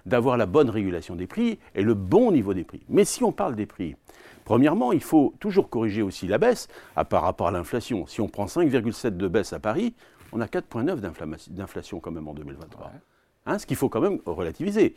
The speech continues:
Speaker 2: Et donc ?
Speaker 1: Et les Français ont perdu vingt-cinq pour cent de pouvoir d'achat avec la hausse des taux d'intérêt qui ont été multipliés par quatre
Speaker 2: Ouais.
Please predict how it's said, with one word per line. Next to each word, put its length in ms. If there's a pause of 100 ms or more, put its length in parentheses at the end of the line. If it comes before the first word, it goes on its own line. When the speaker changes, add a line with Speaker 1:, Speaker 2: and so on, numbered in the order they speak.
Speaker 2:
Et 40
donc ? 320
Speaker 1:
Et 80
les 60
Français 300
ont 80
perdu 220
vingt-cinq 340
pour 140
cent 120
de 60
pouvoir 240
d'achat 380 (440)
avec 280
la 80
hausse 120
des 100
taux 140
d'intérêt 360
qui 80
ont 40
été 120
multipliés 400
par 200
quatre 280 (140)
Speaker 2:
Ouais. 80